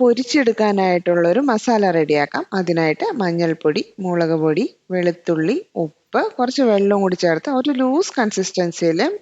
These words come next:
മിക്സ് ചെയ്തെടുക്കാം. ഇനി ഈ കല്ലുമ്മക്കായയുടെ ഷെല്ലൊക്കെ ഒന്ന്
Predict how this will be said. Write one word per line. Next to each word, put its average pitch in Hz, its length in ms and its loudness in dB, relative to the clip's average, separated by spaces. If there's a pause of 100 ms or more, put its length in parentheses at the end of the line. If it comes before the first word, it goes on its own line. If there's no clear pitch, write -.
(100)
മിക്സ് 247 260 -6
ചെയ്തെടുക്കാം. 160 440 -2 (420)
ഇനി 381 160 4 (100)
ഈ 294 40 4 (120)
കല്ലുമ്മക്കായയുടെ 196 680 2 (100)
ഷെല്ലൊക്കെ 180 480 0
ഒന്ന് 160 140 0